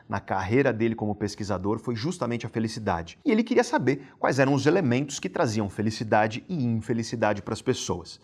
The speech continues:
E ele adotou uma metodologia muito interessante. Uma das metodologias criadas pelo Daniel Kahneman envolvia ele acompanhar as pessoas hora a hora,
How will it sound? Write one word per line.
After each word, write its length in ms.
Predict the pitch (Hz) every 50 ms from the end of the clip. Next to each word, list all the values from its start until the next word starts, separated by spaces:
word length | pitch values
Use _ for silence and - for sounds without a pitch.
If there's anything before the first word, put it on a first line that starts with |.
| -
E 140 | - 151 180
ele 240 | 233 254 233 - - -
adotou 640 | - 147 131 131 127 - - 147 156 - - - - _ _ _
uma 160 | - 131 127
metodologia 680 | 120 143 180 180 156 135 123 120 107 104 101 95 131 139
muito 240 | 131 131 139 135 139
interessante. 720 | 127 127 131 123 123 - - - 101 80 - - - - _ _ _
Uma 180 | - 175 202 226
das 180 | 175 165 127 117
metodologias 760 | 139 143 143 139 117 123 113 107 98 92 92 127 147 139 -
criadas 420 | - 117 113 117 117 113 107 -
pelo 220 | - - 110 101 95
Daniel 360 | 95 104 117 117 107 98 90
Kahneman 500 | - - 131 139 135 113 104 98 95 - -
envolvia 680 | 156 160 151 165 160 135 107 110 139 165 180 180 180 -
ele 440 | - 156 165 170 170 170 170 - - - -
acompanhar 1300 | - 143 - - _ _ - - 233 233 233 220 - - 214 208 180 147 117 117 120 127 135 139 - -
as 160 | - 123 -
pessoas 760 | - - 127 117 - - - 117 117 117 123 123 123 - - - - - _ _ _ -
hora 400 | 170 185 185 175 185 180 - -
a 140 | - 151 139
hora, 480 | 135 139 143 147 143 143 139 143 -